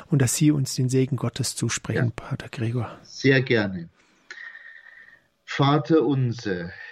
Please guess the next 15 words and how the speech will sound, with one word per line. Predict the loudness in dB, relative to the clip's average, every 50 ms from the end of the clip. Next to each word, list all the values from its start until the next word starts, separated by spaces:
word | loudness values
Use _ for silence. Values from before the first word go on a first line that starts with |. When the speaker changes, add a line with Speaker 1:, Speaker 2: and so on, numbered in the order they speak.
| -20 -18 _ -2
Speaker 2:
im | 0 2 4 6 6
Himmel, | 6 4 4 2 2 0 0 0 -2 -4 -6 -10 _ _ _ _ _ _ _ _ _
geheiligt | 0 2 4 4 4 2 0 -4 -4 -2 -2 -2 -2 -2 -4 -6 -8 -12 _ -6
werde | -2 2 4 4 4 4 2 0 -4
dein | -2 0 0 2 2 4 4 4
Name, | 4 4 4 4 4 2 2 0 -2 -6 -10 -16 _ _ _ _ -20 -14 -8
dein | -6 -2 0 2 4 4 6 6 6 6 4 2 0
Reich | -2 -2 -2 0 2 2 4 2 2 2 -2 -8 -20 _
komme, | -12 -6 -2 -2 0 0 -2 -4 -8 -14 -16 -18 _ _ _ _ _ _ _ -20 -20 -20 -20 _ _ _
dein | 0 2 4 6 6 4 4 4 4 4
Wille | 4 4 4 4 4 4 4
geschehe, | 2 0 -6 -6 -6 -6 -6 -2 0 2 4 6 6 6 4 2 0 -6 -12 _ _ _ -20 -20 -20 -20 -20 -20 -20 -20 _ -20 -20 -20 _ _ 0
wie | 4 4 6 6 6 4
im | 4 4 4 4
Himmel, | 4 2 4 4 4 4 4 4 4 2 0 0 -2